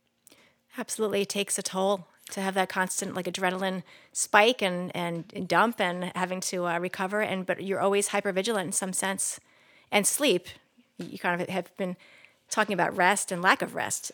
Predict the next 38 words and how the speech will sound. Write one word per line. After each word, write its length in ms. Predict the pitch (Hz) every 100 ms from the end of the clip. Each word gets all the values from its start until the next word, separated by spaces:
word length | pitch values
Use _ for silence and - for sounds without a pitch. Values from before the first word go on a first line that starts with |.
| -
Uh, 140 | 180 -
to 120 | -
me, 160 | 208 202
that 160 | 185
is 160 | - 180
such 400 | - - 208 202
a 40 |
critical 540 | - 196 190 190 185 185 - - _
missing 340 | 202 190 196 190
piece 480 | - 202 190 - - _ _ _ -
in 180 | 208 190
so 200 | - 196
many 160 | 190
first 240 | 180 190 185
responder 600 | - 180 180 185 185 190 - _ _ _
worlds, 420 | 196 196 202 190 -
uh, 140 | 196
and, 240 | - 196 -
you 100 | 196
know, 180 | 170 - - -
lives. 520 | 190 208 226 180 - -
And 220 | 190 190
I 80 | 208
just 220 | 196 - -
really 200 | 214 208
wanna 220 | 196 190
impress 400 | 202 - 196 185
how 140 | - 185
important 440 | - 208 202 190
it 40 |
is 160 | 190 190
to, 300 | - 202 190 - - - - _ _ -
to 100 | -
prioritize 520 | - 190 190 220 254 247
that 140 | 254
in 60 | 240
some 280 | - 226 226
way 320 | 220 294